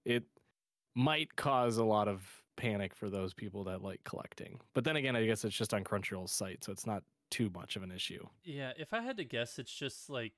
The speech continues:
Speaker 2: stock that they had from Funimation's store that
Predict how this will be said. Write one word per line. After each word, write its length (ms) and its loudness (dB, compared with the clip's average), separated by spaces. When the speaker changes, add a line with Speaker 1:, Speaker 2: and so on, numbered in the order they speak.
Speaker 2:
stock 420 -6
that 140 -8
they 100 -4
had 380 -4
from 320 -8
Funimation's 680 -8
store 420 -8
that 160 -8